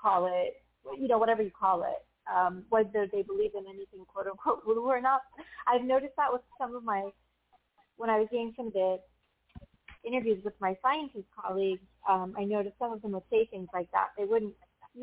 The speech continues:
they wouldn't use the words, but they would just say, "Oh, you know, I, I always follow my gut," or, you know, "I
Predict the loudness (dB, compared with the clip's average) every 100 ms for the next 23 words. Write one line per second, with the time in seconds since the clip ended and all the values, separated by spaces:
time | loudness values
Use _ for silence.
0 | 0 2 2 0 -2 -2 0 0 0 -2
1 | -4 -4 -2 -2 -4 -2 0 0 0 -2
2 | 0 0 0 2 0 0 0 2 0 -2
3 | -2 -2 -2 -4 -20 -20 _ _ -6 -2
4 | 0 4 4